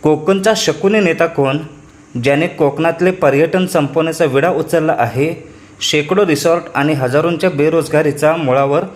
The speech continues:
नेमकं कोण उठलंय? या सर्व प्रश्नांवर येत्या पंधरा दिवसात मी स्वतः जाहीर पत्रकार परिषद घेऊन ही माहिती जाहीर करणार असल्याची माहिती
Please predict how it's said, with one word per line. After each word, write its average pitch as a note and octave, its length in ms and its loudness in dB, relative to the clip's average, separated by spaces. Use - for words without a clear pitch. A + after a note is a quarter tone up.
नेमकं C#3+ 400 2
कोण G3 300 0
उठलंय? D3 440 0
या D3+ 180 2
सर्व G3+ 300 2
प्रश्नांवर F#3+ 680 0
येत्या D#3 220 0
पंधरा D#3 380 0
दिवसात D3+ 400 0
मी D#3 160 2
स्वतः E3+ 360 0
जाहीर D#3 260 0
पत्रकार E3 500 -2
परिषद E3+ 340 0
घेऊन D3 320 0
ही C#3+ 160 0
माहिती D3 480 -2
जाहीर C3+ 340 0
करणार C#3 340 0
असल्याची C#3 400 -6
माहिती C#3 640 -2